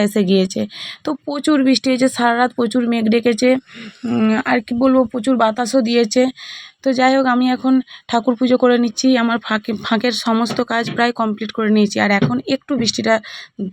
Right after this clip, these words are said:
ধরেছে। আর এই দেখো আমার ছেলে বেরিয়ে পড়েছে, দেখতে পেয়েছো? তো এই বেরোনোটাই হয়েছিল কি বলবো বিপদ। তো বলছি সেটা তোমাদের কি হয়েছিল।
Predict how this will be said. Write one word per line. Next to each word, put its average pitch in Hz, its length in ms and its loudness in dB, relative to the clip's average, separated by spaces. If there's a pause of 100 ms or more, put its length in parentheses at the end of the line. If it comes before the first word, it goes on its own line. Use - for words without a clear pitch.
ধরেছে। 202 420 0 (540)
আর 202 80 0 (200)
এই 240 120 4
দেখো 233 280 0 (480)
আমার 214 300 -2
ছেলে 226 240 2 (580)
বেরিয়ে 202 280 -2
পড়েছে, 190 360 2
দেখতে 214 300 -2
পেয়েছো? 254 280 2 (460)
তো 233 80 -4 (220)
এই 233 60 -2 (120)
বেরোনোটাই 233 640 2
হয়েছিল 214 400 0 (1160)
কি 233 100 -4 (120)
বলবো 190 260 4 (120)
বিপদ। 196 380 -2 (1600)
তো 254 60 -2 (120)
বলছি 262 260 4
সেটা 240 300 0
তোমাদের 226 300 0 (120)
কি 226 160 -4
হয়েছিল। 202 340 0